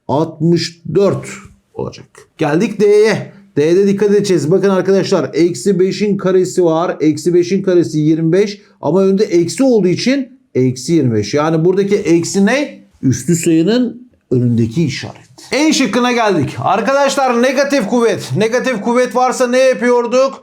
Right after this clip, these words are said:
Eğer tam sayı varsa bir bölünü şekilde yazıyorduk. Rasyonel sayı varsa payla paydayı yer değiştiriyorduk. Buradaki sayımız kaç? Beş. O zaman ben beş yerine ne yazacağım negatif kuvvet olduğu için?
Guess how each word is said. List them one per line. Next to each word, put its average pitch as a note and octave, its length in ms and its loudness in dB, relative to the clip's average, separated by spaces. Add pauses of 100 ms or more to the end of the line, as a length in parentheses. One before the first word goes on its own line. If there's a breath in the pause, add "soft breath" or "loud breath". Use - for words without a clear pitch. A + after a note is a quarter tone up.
Eğer G#3+ 460 0
tam A3 260 -2
sayı G#3 300 2
varsa F3+ 640 -2
bir G3 240 0
bölünü A#3 240 0
şekilde B3 360 -2
yazıyorduk. B3 680 -2 (260 loud breath)
Rasyonel E3 540 -2
sayı F3 240 0
varsa D3 420 -2
payla C3+ 360 -4
paydayı B2 340 -2
yer A3 200 0
değiştiriyorduk. B2+ 680 -4 (260 loud breath)
Buradaki A3+ 400 0
sayımız A#3 340 0
kaç? C#4+ 360 -4
Beş. C3+ 720 -6
O C3 160 -6
zaman E3+ 340 -2
ben F3 220 -4
beş F#3 280 0
yerine F3 200 0
ne F#3 60 0
yazacağım E3 380 0
negatif C#3 360 -2
kuvvet C#3+ 200 -2
olduğu C3+ 180 2
için? G3 420 -2